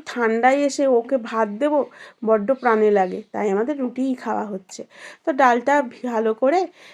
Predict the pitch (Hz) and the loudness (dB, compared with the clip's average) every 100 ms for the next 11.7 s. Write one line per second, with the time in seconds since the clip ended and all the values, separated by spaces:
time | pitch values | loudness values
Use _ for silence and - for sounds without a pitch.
0 | _ 226 220 240 285 320 233 214 247 247 | _ -10 -4 -2 0 0 0 -4 -2 -4
1 | 240 277 294 240 220 220 226 320 403 - | -2 0 0 0 -2 -4 -6 -6 -6 -14
2 | - - 226 208 214 208 208 214 277 330 | -20 -10 -2 2 4 4 0 -2 -2 -2
3 | 262 254 262 330 359 262 226 170 - _ | -4 0 0 0 0 2 2 0 -12 _
4 | _ - 240 240 247 226 214 196 190 208 | _ -8 -6 -2 -2 -2 -4 -4 -8 -10
5 | - - _ - 240 240 233 269 285 277 | -16 -20 _ -2 0 0 0 0 -2 -2
6 | 247 240 247 240 226 226 220 202 214 196 | -2 -2 -2 0 2 2 4 4 2 -2
7 | 202 - 254 240 214 202 208 233 _ _ | -8 -8 -4 -2 2 2 0 -6 _ _
8 | - 202 185 214 226 233 262 240 233 247 | -2 0 0 0 -2 -2 -2 -2 0 0
9 | 285 277 269 311 247 - - - 254 262 | 2 0 2 -2 -4 -12 -20 -14 0 2
10 | 262 285 285 _ - 247 247 277 262 269 | 4 4 2 _ -8 -6 -2 0 0 0
11 | 262 247 247 269 269 269 277 | 2 2 2 -2 -2 -2 -4